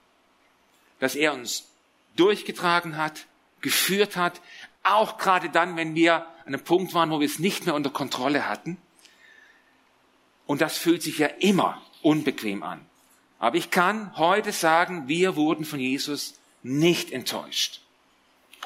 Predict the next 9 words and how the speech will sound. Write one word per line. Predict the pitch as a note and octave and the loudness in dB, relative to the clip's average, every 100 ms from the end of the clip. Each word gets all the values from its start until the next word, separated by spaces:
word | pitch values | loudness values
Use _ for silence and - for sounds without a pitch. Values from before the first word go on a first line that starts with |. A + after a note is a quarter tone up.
| - _ _ | -20 _ _
Unabhängig | G3 A3+ G#3 F3 E3+ D3+ | 4 4 2 0 -4 -2
davon, | D#3+ D3+ - D#3+ A#2 | 0 0 0 -4 0
wie | A#2 | 4
leicht | A#2 C3 E3+ F#3+ F#3+ - - _ _ _ _ _ _ | 4 4 0 -4 -8 -14 -20 _ _ _ _ _ _
oder | - B2 | -4 -2
wie | A#2+ | 0
schwer | - A#2+ A#2 A#2 | 0 0 -2 -2
es | A2 F#2+ | -6 -10
war. | E2+ - | -12 -14